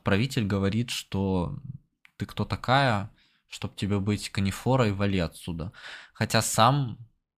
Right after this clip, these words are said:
пригласил ее в эту роль. Поэтому это стало такой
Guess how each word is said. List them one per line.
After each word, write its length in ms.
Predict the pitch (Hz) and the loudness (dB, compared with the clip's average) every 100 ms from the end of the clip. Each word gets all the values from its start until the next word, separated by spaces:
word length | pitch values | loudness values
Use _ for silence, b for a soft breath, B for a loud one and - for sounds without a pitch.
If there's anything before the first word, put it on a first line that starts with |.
| _ | _
пригласил 600 | 101 101 101 - - 90 | -4 0 0 -2 0 0
ее 280 | 76 - - _ - | 0 -4 -8 _ -8
в 120 | 98 | -4
эту 260 | 92 92 | -4 -2
роль. 280 | 90 82 - B B B B B | -2 -2 -4 B B B B B
Поэтому 880 | 117 165 - 247 226 233 226 196 135 | 2 2 4 4 4 4 4 4 4
это 200 | 185 - | 2 0
стало 400 | - 139 165 175 | 0 4 4 2
такой 720 | 127 - 135 143 143 127 | -2 -2 0 4 4 2